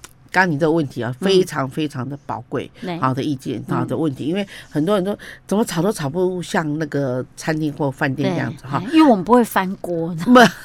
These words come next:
Speaker 2: <laughs> 我们不会甩锅。
Speaker 1: 这是其中一个问题。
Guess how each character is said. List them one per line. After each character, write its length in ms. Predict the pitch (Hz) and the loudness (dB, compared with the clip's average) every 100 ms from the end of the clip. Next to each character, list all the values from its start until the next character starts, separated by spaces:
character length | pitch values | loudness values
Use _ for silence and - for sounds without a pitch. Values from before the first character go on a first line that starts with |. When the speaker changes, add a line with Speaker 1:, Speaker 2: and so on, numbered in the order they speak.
| - | -4
Speaker 2:
<laughs> 400 | 285 - - - | -4 -4 -6 2
我 40 | |
们 80 | 233 | 6
不 80 | 330 | 8
会 80 | 349 | 8
甩 320 | - 165 165 | 4 -2 -2
锅。 300 | - 233 220 - - - - - - - 381 | 2 4 4 2 -20 -20 -16 -12 -8 -4 0
Speaker 1:
这 160 | - 285 | 6 6
是 160 | 294 254 | 6 2
其 180 | 208 | 2
中 80 | 190 185 | 2 2
一 120 | 175 | 4
个 120 | 156 | 6
问 200 | 170 160 - | 6 4 2
题。 160 | - | 4